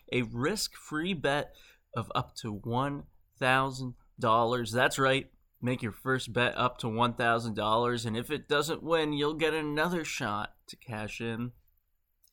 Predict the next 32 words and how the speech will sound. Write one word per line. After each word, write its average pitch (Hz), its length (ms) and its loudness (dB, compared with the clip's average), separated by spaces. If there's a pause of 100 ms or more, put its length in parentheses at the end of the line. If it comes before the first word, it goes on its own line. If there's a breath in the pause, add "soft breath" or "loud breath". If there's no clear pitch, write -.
(200 soft breath)
You 175 120 -4
can 170 140 0
throw 165 200 4
down 160 260 2
on 151 100 2
all 175 260 -2
the 175 80 -4
major 170 340 0
action 147 360 0
for 151 100 -6
baseball, 143 480 0
golf, 156 460 2
M 160 200 -2
M 151 180 2
A, 165 340 2
and 147 220 0
more. 156 420 2
Plus, 165 400 0
with 160 120 -6
same-game 160 580 -2
parlays, 160 520 2
spreads, 165 480 2
money 160 280 2
lines, 170 320 2
over-unders, 170 840 4
and 139 160 0
props, 175 480 6 (800 soft breath)
your 120 240 -6
betting 120 400 -2
options 117 600 -4
feel 107 380 -2
endless. 113 640 -2